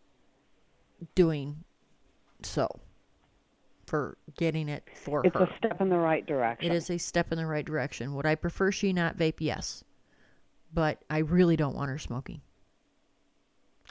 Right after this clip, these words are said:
Speaker 2: Yeah.
Speaker 1: Really do not want her smoking. So, you know, it's, it's,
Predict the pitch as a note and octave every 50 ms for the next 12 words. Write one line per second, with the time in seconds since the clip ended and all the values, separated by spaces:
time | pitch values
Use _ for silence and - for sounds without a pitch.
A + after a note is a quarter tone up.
0 | - - - D#3+ D#3 D3 D3 E3 F#3+ G3 G3 F3 C#3+ C3 A#2+ B2+ - _ _ _
1 | _ _ _ _ _ _ _ - F#3 F3+ E3 C#3+ C3 B2+ C3+ - - _ _ -
2 | - C#3 C3+ B2 - C3+ B2 - - - C3 A#2 A#2 - - - - - - _
3 | _ _ _ - - - - - - - - _ - - - D3+ C#3 C#3 C3+ -
4 | - - - B2+ C#3 F3 E3 D#3 D3 D3 D3 - - - E3 - - - - -
5 | - D#3 D#3+ - - - - - - - - -